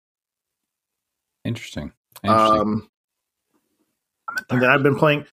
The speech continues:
Speaker 2: I've been playing Smite, getting a little bit better at playing mobas and learning that. Um,
Speaker 1: I saw you got some Chivos on there last week.
Speaker 2: I did. Smite, Smite has, like, a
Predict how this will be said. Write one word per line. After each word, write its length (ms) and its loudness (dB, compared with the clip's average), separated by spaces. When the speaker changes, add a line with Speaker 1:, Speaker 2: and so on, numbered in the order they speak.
Speaker 2:
I've 80 -2
been 120 2
playing 260 2
Smite, 420 0
getting 260 -2
a 20 -2
little 160 -2
bit 180 -2
better 220 0
at 100 -4
playing 240 -2
mobas 480 -2
and 340 -8
learning 280 -6
that. 260 -4
Um, 480 -10
Speaker 1:
I 60 -10
saw 120 4
you 120 4
got 140 2
some 120 -2
Chivos 540 4
on 100 4
there 120 2
last 280 0
week. 200 -2
Speaker 2:
I 120 -4
did. 500 -2
Smite, 400 0
Smite 340 2
has, 240 0
like, 340 -2
a 120 -2